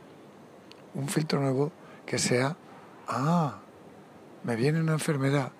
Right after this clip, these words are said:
esto es parte de la solución. Ah, tengo una hija y no tengo tiempo, esto es parte de la solución". Voy a plantearte una cosa muy interesante.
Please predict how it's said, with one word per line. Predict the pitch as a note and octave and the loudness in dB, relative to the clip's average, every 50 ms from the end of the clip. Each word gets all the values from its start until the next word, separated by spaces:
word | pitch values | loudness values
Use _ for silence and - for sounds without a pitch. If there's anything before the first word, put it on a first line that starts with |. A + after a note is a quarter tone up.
| - - - - - - - - | -20 -20 -20 -20 -20 -20 -14 -4
esto | - - - | -2 0 0
es | - - - | 0 -2 -4
parte | - - C3+ B2+ A2 - - A2+ | 0 2 2 2 2 2 -2 -2
de | G#2+ | -2
la | G#2+ G#2+ | -2 -2
solución. | - - G#2+ G#2 G#2 G#2 - - A2 G#2 G2+ G2+ - - - - - - - - - - - - - - - - - - - - - | -2 -2 -2 -4 -4 -4 -6 -6 -8 -8 -10 -14 -18 -20 -20 -20 -20 -20 -20 -20 -20 -20 -20 -20 -20 -20 -20 -20 -20 -20 -18 -10 -6
Ah, | - B2 D3+ E3+ F3 F3 E3+ D3+ B2+ A2 - - - - - - - - - - - - - - - - - - - - - - - - - - - - - - - | -2 0 2 2 2 2 2 2 0 -2 -4 -8 -12 -18 -20 -20 -20 -20 -20 -20 -20 -20 -20 -20 -20 -20 -20 -20 -20 -20 -20 -20 -20 -20 -20 -20 -20 -20 -20 -14 -2
tengo | - - C#3+ D#3 D#3 | 0 2 4 4 4
una | D#3 D#3 C#3+ | 4 4 2
hija | D3 D3+ - - - A#2 A#2+ B2+ D3 - - - - - - - - - - - - - - | 2 2 0 0 -2 -2 -4 -4 -8 -12 -18 -20 -20 -20 -20 -20 -20 -20 -20 -20 -20 -8 -2
y | - C#3 B2 A#2 A#2 D3+ - - - - - - - - - - - - - - - - - | 0 2 2 2 0 -2 -8 -14 -20 -20 -20 -20 -20 -20 -20 -20 -20 -20 -20 -20 -16 -8 -4
no | A#2+ C3 | -4 0
tengo | - D#3 C#3+ C#3+ C3+ | 0 0 2 2 0
tiempo, | B2+ - C#3+ C3+ B2 G#2+ B2 A#2 A2 - - - - | 2 2 0 0 0 -2 -6 -6 -8 -10 -16 -14 -12
esto | - - - | -10 -8 -6
es | - - | -8 -8
parte | - - - B2+ A#2+ - - - | -4 0 0 0 0 0 -2 -4
de | A#2 | -2
la | G#2+ A2 | -2 -2
solución". | A2 A#2 A2+ G#2 G#2 - - A2+ G#2+ G2+ G2+ - - - - - - - - - - - - - - - - - - - - - - - - - - - A2 | -4 -4 -4 -6 -6 -6 -6 -8 -8 -10 -14 -18 -20 -20 -20 -20 -20 -20 -20 -20 -20 -20 -20 -20 -20 -20 -20 -20 -20 -20 -20 -20 -20 -20 -20 -20 -18 -4 2
Voy | A#2+ D3 | 4 4
a | E3 D#3 | 4 4
plantearte | D3 D#3 D3 B2+ - D3 C#3+ C3 - F3 - - - - | 2 0 0 0 0 0 0 0 -2 -4 -6 -6 -4 -2
una | D3+ C#3 C3 | -2 -2 0
cosa | - - C#3+ - - - - - - - - | 0 -2 -2 -2 -2 -2 -4 -6 -8 -14 -10
muy | - B2 A#2+ A#2 | -6 -4 -4 -2
interesante. | A2+ - A#2+ G#2+ A#2 A2+ A#2 A#2 A2 G#2 G2+ - | -2 -4 -4 -4 -6 -6 -6 -8 -8 -10 -10 -12